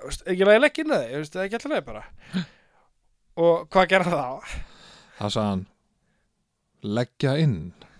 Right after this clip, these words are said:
Speaker 2: hmm. Lokaðu hurðinni og komdu inn.“
Speaker 1: Þú veist, þá, hu-, þá var, þá horfði Viðar á mig eins og hann hafi hrædd-, við, við, við héldum bara fyrst, við var bara, „Hvað er þetta, eitthvað mafjósi eða?“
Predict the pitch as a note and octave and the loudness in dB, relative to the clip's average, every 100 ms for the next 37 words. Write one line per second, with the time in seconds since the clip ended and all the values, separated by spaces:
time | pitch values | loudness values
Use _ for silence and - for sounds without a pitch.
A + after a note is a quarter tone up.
0 | _ C3 A#2+ F#2 D2 D#2 D2+ - _ _ | _ 0 2 0 -2 -12 -16 -20 _ _
1 | _ _ - _ - - - - - _ | _ _ -20 _ -20 -20 -20 -20 -20 _
2 | C#3+ F3 E3+ E3+ D#3+ E3 E3+ D#3 D3 C#3 | 10 10 12 10 12 10 10 10 8 6
3 | C#3+ C#3 A2 F2+ D#2+ - _ _ _ _ | 4 2 2 -4 -4 -12 _ _ _ _
4 | C4+ - E5+ E5+ - - - - E4+ - | 4 4 -4 -4 -4 -2 -4 0 -2 2
5 | A#3 C#3 D#3 D#3+ D#3+ D#3 F3+ F#3 E3+ F3 | 0 2 6 8 6 6 2 2 4 6
6 | E3+ E3+ E3+ E3+ D#3 D#3+ D#3+ F3 D#3+ E3 | 8 8 6 4 2 2 4 4 4 4
7 | E3+ E3 D#3+ D3 C3+ D3 C#3+ C#3 E3+ D3+ | 6 8 6 4 -2 0 -2 0 -2 -2
8 | D#3 - - - - D3 F#3 F3+ F#3 G3+ | -6 -8 -16 -20 -2 0 2 4 6 6
9 | G3 F3+ E3+ F3+ D#3 D#3 D3+ D3 C#3 D#3 | 4 0 2 2 2 0 4 2 2 4
10 | D3 C#3 C3+ D3 G#3+ E4 - D#3 - A2 | 2 2 -4 -2 -2 -2 -2 -2 -2 4
11 | - - | 4 6